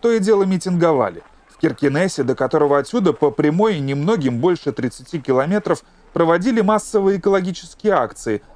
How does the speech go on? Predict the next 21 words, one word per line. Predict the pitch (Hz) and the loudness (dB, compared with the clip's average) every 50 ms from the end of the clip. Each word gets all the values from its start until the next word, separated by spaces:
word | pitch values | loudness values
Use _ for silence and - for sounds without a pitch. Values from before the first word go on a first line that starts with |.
| - - | -8 -6
под | 120 107 107 | -4 -2 0
лозунгом | 131 165 180 147 151 147 139 123 135 120 104 - - - - | 0 0 2 2 0 -2 0 0 0 -2 -2 -6 -16 -10 -6
«Остановите | - 117 - - - - 143 131 127 120 117 147 185 147 - 160 143 - - - _ | -6 -6 -6 -4 -2 -2 0 0 0 0 0 -2 -2 -2 0 0 -2 -2 -4 -10 _
советские | - - 147 139 135 143 135 - - - - 139 135 | -6 -2 -2 0 2 0 0 -2 -4 -4 0 0 2
облака | 127 120 131 139 123 - 147 | 2 2 0 0 0 0 -2
смерти». | - - - 139 135 131 110 131 - - - 87 - _ _ _ - _ - - | -2 -4 -4 -4 -4 -2 -4 -4 -6 -12 -20 -20 -20 _ _ _ -20 _ -14 -12
А | - 113 | -10 -4
тамошние | - 127 120 117 107 - - 131 123 120 | -2 -2 -2 -2 -4 -6 -6 -6 -4 -2
власти | 113 127 147 165 165 - - 131 - - - _ _ - | 0 0 0 0 -2 -4 -6 -8 -8 -8 -10 _ _ -4
пытались | 151 - 247 214 151 - | 0 0 2 2 0 -2
то | - - 180 | -2 -4 -4
судиться, | - - - 139 123 113 120 185 208 175 - - 175 143 - - - - - | -2 -2 -2 -4 -4 -2 -2 -2 -4 -2 -2 0 0 0 -2 -4 -16 -8 -4
то | - 214 | -2 0
как-то | 233 - 226 220 - - 226 | 0 0 -2 0 0 0 0
договариваться | 185 220 190 180 220 208 175 147 135 123 123 120 117 107 - - 127 113 - - - - - - | 2 2 2 2 2 4 4 4 4 4 4 2 0 0 -2 -4 -6 -6 -6 -8 -20 -20 -20 -8
с | - | -2
владельцем | 127 131 123 120 113 139 131 113 - 131 127 - | 0 0 2 2 0 0 -2 -2 -4 -8 -6 -4
комбината, | - 139 135 123 151 151 151 139 117 104 - 104 - - - - - - | -4 -2 -2 0 0 2 2 0 0 -2 -4 -8 -8 -10 -14 -20 -12 -8
корпорации | - 127 123 - - 123 120 139 135 131 - - 135 123 123 101 - - - - | -6 -6 -4 -2 -2 0 0 0 0 -2 -4 -2 -2 0 0 -2 -4 -10 -18 -12
«Норильский | - 131 139 147 147 139 120 101 - - - - 120 123 | -6 -2 0 0 0 0 -2 -4 -8 -14 -12 -8 -8 -6
никель». | 123 120 113 | -6 -6 -8